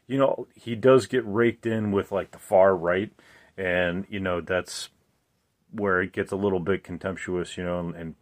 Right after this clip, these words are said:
people, people kinda disagree. And of course, you know, he's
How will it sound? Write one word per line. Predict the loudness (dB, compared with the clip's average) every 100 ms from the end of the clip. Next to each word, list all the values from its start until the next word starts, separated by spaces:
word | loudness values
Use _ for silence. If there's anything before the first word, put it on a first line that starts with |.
| _
people, | -12 -10 -14 -16 -20
people | -18 -16 -8
kinda | -4 -4 -4
disagree. | -6 -12 -10 -4 -4 -4 -10 -20 -20 -20 _ _ _
And | -2 -2
of | -2
course, | 2 2 0 -6
you | -6
know, | -6 -4
he's | -6 -6